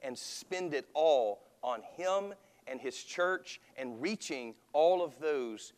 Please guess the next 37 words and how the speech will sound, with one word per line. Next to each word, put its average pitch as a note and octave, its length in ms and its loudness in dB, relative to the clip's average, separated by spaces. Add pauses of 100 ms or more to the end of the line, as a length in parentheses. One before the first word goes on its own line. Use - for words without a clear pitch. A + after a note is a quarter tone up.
(140)
who E3+ 180 -6
do D#3 200 -6
not C#3+ 300 -4
know C3+ 300 -4
the A#2+ 140 -8
love A2 240 -6
of F#2+ 160 -14
God, F#2+ 260 -6 (200)
who E3+ 200 -2
are D3 100 2
not D3 280 0
a D3 40 -2
part - 440 0
of B2 140 -8
the A#2+ 80 -10
family A#2+ 520 -6
of G2 180 -10
God. G#2+ 260 -6 (1400)
That's - 580 -4 (300)
where A#2+ 180 0
our B2 120 6
mind A#2 340 -4
should G#2 220 -16
be. G#2 220 -10 (220)
That's C#3+ 400 0
where B2 160 0
we B2 180 -4
are A#2+ 100 0
to - 140 -14
set - 460 -4 (220)
our A#2+ 140 0
hearts. A#2 340 -2 (180)
Put E3+ 180 -2
everything E3+ 460 2
else - 240 -4
to A#2+ 120 -14
death. A#2 280 -6